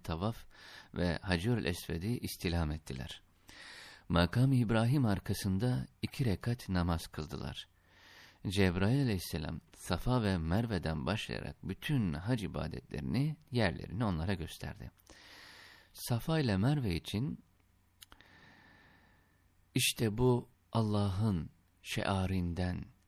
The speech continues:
ibadet için belirlenen yerlerindendir." dedi. O sırada şeytan Safa yakınında koşmaya,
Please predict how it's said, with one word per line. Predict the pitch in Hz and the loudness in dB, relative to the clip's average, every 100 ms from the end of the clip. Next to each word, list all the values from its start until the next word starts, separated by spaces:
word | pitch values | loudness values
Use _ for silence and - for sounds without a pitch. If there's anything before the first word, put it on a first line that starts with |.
| _ | _
ibadet | 101 98 92 90 110 127 | 0 2 2 2 0 -2
için | - - 90 82 | -4 -2 -2 0
belirlenen | 78 104 95 82 80 101 127 | 2 2 0 0 0 0 0
yerlerindendir." | 98 87 85 85 80 95 95 82 71 - | 0 2 2 0 0 0 -2 -4 -10 -12
dedi. | - - - _ - - - - - | -12 -12 -16 _ -20 -20 -20 -18 0
O | 156 | 0
sırada | - - - - | 0 -6 -6 -8
şeytan | - 104 101 92 98 117 151 - - - _ | -2 0 0 0 -2 -2 -4 -12 -20 -20 _
Safa | - - 151 - 87 | -16 -6 -4 -2 -2
yakınında | 80 90 - - 80 67 - - | -2 -2 -4 -6 -4 -4 -8 -10
koşmaya, | - 110 - - 71 117 131 | -4 -4 -4 -4 -4 -2 -4